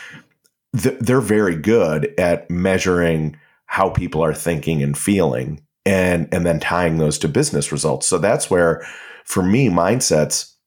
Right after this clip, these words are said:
and the importance of being able to measure them, name them, transform them, reprogram them,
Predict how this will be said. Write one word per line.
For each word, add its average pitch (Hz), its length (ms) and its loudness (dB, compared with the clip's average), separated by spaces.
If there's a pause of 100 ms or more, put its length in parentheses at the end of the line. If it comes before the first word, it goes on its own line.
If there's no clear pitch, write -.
(140)
and 95 120 0
the 95 80 2
importance 80 500 0
of 80 160 -2
being 90 220 0
able 82 160 0
to 71 80 0
measure 85 500 0
them, 90 460 0 (340)
name 92 500 0
them, 90 600 0 (320)
transform 92 920 0
them, 92 200 0
reprogram 87 960 0
them, 87 280 0